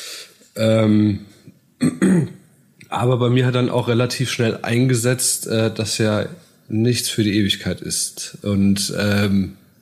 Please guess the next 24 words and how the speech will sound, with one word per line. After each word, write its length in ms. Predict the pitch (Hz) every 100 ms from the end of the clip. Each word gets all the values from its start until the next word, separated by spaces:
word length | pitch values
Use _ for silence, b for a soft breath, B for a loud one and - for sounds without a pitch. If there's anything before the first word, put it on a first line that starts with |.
| _
es 140 | - 123
ist 160 | 139
klar, 240 | - 120 113
die 80 | 101
Frage, 520 | - 113 123 120 101
was 320 | 110 117 -
wirklich 360 | 107 117 110 -
jetzt 220 | - -
der 80 | 101
Grund 360 | 107 110 104
war, 220 | 98 113
das 260 | 120 113 -
weiß 460 | 87 95 107 107 113
jetzt 140 | -
bisher 220 | 107 -
noch 160 | 98 98
keiner. 280 | 110 113 127
Es 140 | 120
sind 160 | 113 110
nur 600 | 110 110 95 - - - B B B
Mutmaßungen 840 | - 131 143 131 135 - 139 131 123
und, 220 | 107 107
und 160 | 101 95
Gerüchteweise. 800 | 98 127 139 117 113 113 113